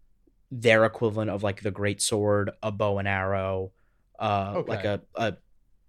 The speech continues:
Speaker 1: sword and shield.
Speaker 2: So it's like how Valorant pretty much used all of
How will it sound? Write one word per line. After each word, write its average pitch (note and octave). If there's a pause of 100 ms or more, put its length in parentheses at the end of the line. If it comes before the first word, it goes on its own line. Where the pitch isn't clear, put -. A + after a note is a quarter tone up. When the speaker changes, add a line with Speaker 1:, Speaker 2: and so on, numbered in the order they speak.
(140)
Speaker 1:
sword A2+
and G#2
shield. G2+ (100)
Speaker 2:
So G#3
it's G3
like G3
how E3+
Valorant C3
pretty A#2+
much - (240)
used A#2
all A#2
of G2